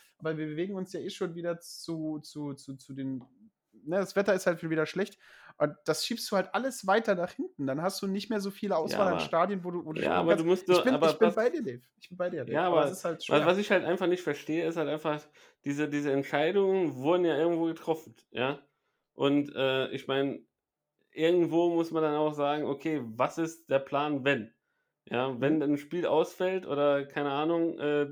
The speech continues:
Speaker 2: die Spiele so nicht stattfinden können, ähm, dann, dann musst du ja irgendwo einen Plan B auch da sein. Wie werden die gewertet? Kriegen die beide jeweils zwei Siege zugesprochen?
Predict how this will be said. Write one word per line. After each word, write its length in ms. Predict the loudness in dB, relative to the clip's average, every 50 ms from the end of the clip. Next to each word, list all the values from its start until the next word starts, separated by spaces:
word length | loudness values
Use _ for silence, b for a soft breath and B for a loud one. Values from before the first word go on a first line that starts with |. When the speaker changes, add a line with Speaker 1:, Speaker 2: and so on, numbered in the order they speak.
| -6 -10
Speaker 2:
die 120 | -10 -10
Spiele 300 | -10 -8 _ -6 -4 -4
so 160 | -2 -2 -2 -2
nicht 140 | -2 -4 -2
stattfinden 440 | -4 -6 -4 -2 -2 -2 -2 -4 -4
können, 260 | -4 -2 -2 -2 -4 b b b b b b b b b -4
ähm, 380 | 0 2 2 4 2 0 -2 -6 _
dann, 260 | -8 -4 -2 0 2 2
dann 140 | 4 4
musst 180 | 4 2 0 2
du 60 | 2
ja 140 | 2 2 2
irgendwo 280 | 2 2 2 2 2 0
einen 120 | 0 -2
Plan 320 | -2 0 0 0 0 0
B 280 | 0 0 0 0 -2 0
auch 180 | -2 -2 -2 0
da 220 | 0 0 0 0
sein. 360 | -2 -6 -8 -8 -8 -10 -8 -8
Wie 140 | -4 -2
werden 220 | 0 2 2 2 0
die 100 | -2 -4
gewertet? 520 | -4 0 2 2 2 2 -2 -6 -8 -10
Kriegen 220 | -6 -4 -4 -4 -4
die 60 | -2
beide 340 | 0 2 2 2 2 2 0
jeweils 540 | -2 0 0 0 0 0 -2 -4 -12 -20
zwei 200 | -4 -2 -2 -2 -2
Siege 280 | -4 -8 -8 -8 -8
zugesprochen? 720 | -8 -8 -12 -12 -12 -16 _ _ -8 -8 -6 -6 -8 -8